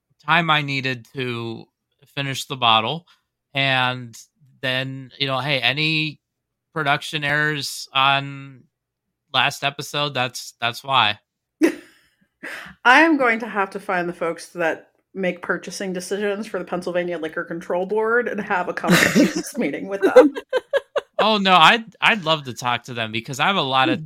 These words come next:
Speaker 1: lot of great ideas for things they gotta bring in.
Speaker 2: Yeah, why can't we get whip shots here? They have them in Maryland. <laughs> Couple other things about this game that I would like to highlight before we move on.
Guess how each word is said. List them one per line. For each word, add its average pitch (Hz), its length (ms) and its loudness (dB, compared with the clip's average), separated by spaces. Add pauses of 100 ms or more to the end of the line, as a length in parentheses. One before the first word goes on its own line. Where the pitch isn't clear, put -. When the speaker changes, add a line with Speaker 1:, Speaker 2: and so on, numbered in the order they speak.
Speaker 1:
lot 131 140 2
of 123 180 -10
great 131 240 -4
ideas 110 560 -2
for 107 200 -12 (160)
things 113 220 -8
they 113 120 -4
gotta 101 220 -2
bring 98 220 -8
in. 90 260 -6 (340)
Speaker 2:
Yeah, 285 160 6
why 247 160 6
can't 330 200 0
we 339 100 -2
get 254 160 2
whip 247 160 0
shots 156 340 -4
here? 123 160 -6
They 180 100 -2
have 214 200 2
them 269 120 0
in 226 100 -2
Maryland. 190 560 -4 (680)
<laughs> 269 60 -4 (1000)
Couple 349 240 4
other 311 300 4
things 277 260 2
about 214 220 0
this 214 160 -4
game 190 240 -4
that 196 100 -2
I 170 140 2
would 180 160 -6
like 170 180 -2
to 247 60 -4
highlight 185 480 -2
before 196 340 -2
we 180 140 -4
move 175 240 -6
on. 170 460 -2